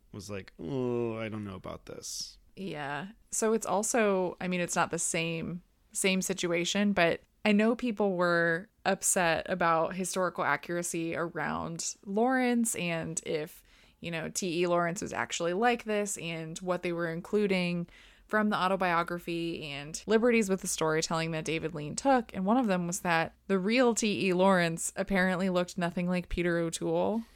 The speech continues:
Speaker 2: But,
Speaker 1: Mm-hmm.
Speaker 2: I mean, I don't care as much about that with someone like Peter O'Toole. The way that the blue eyes really stand out is, it's,
Speaker 1: Yeah.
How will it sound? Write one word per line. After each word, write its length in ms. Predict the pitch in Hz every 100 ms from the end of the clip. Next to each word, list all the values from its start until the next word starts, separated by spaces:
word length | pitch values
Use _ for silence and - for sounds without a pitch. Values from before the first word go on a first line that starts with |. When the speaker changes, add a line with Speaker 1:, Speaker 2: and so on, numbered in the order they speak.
| _
Speaker 2:
But, 280 | 247 233 214
Speaker 1:
Mm-hmm. 40 | -
Speaker 2:
I 100 | 262
mean, 340 | 254 240 220 - - - - - - -
I 120 | 262
don't 200 | 254 208
care 300 | - 170 165
as 140 | 165 175
much 180 | 165
about 340 | 170 170 160 -
that 300 | 175 170 -
with 200 | 175 170 _ 440
someone 380 | 277 - 196 190
like 180 | 175 170
Peter 320 | - 170 170
O'Toole. 600 | 170 170 - 175 170 180 185
The 220 | 208 208
way 240 | 226 226 233
that 160 | 254
the 80 | 226
blue 320 | 196 196 196
eyes 400 | 190 170 170 170
really 220 | 180 180 175
stand 400 | - 170 160 165
out 320 | 131 170 - - -
is, 380 | 190 180 - -
it's, 240 | 196 196
Speaker 1:
Yeah. 60 | -